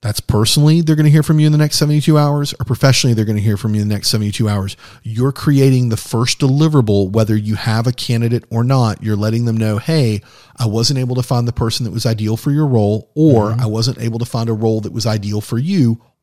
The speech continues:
Speaker 1: or, "I was able to find a role that I think might be a fit for you personally," or, "I think I might have found some candidates that are fit for you professionally."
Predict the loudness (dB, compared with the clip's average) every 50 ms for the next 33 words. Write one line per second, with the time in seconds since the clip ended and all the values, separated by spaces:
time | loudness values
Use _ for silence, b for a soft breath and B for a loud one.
0 | _ -4 -2 0 2 2 2 2 0 b b b b b -10 -8 -4 -2 0 2
1 | 2 2 2 2 0 -2 -2 -2 -2 -2 0 0 0 0 0 0 -2 -4 -6 -8
2 | -8 _ -12 -12 -12 -8 _ -4 -4 -2 -2 -2 -2 -2 -2 -2 -4 -4 -2 -2
3 | -4 -4 -4 -6 -4 -4 -2 -2 0 0 0 0 -2 -2 -2 -2 -2 -2 -4 -4
4 | -4 -2 -4 -4 -6 B B B B B B _ -6 -4 -2 -4 -4 -4 -8 -8
5 | -6 -6 -6 -4 -4 -4 -4 -4 -6 -6 -6 -6 -6 -6 -6 -6 -8 -8 -6 -6
6 | -6 -6 -6 -6 -6 -6 -4 -4 -4 -6 -6 -8 -10 -10 -8 -8 -6 -6 -6 -6
7 | -6 -4 -4 -4 -4 -6 -6 -8 -10 -12 -12